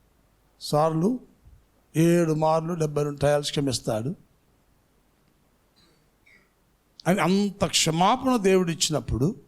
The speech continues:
పాపం అనేది మన శరీరానికే కానీ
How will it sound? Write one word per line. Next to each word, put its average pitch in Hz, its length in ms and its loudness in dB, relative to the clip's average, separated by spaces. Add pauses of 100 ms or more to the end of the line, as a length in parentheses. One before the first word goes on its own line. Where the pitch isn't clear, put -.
(2250)
పాపం 214 420 2
అనేది 190 840 2 (2500)
మన 151 120 0
శరీరానికే 196 760 4
కానీ 185 640 2